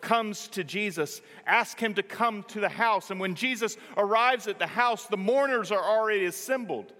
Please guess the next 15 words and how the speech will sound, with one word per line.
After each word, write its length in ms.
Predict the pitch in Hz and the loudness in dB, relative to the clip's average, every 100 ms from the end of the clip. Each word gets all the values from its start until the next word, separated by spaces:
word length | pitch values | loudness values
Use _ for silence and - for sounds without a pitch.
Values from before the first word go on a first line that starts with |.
| - _ - - | -20 _ -18 0
And 100 | 220 | 0
in 80 | 226 | 2
first 260 | 262 254 | 0 0
century 340 | 262 247 233 - | -2 -4 -2 -4
culture, 520 | - 233 233 - 196 | 0 0 0 0 -2
the 140 | 180 151 - | -2 -4 -12
mourners 560 | - 208 269 262 240 180 | -2 2 4 4 0 -2
would 240 | 180 185 | -4 -6
come 340 | - 240 233 196 | -4 0 0 2
out 160 | 185 | 2
of 120 | 196 - | 2 0
obligation, 840 | 208 226 220 202 196 196 190 170 147 | 2 2 0 -2 0 0 -2 -4 -2
and 160 | 151 165 | 0 0
they 100 | 190 | 0
would 160 | 175 | -2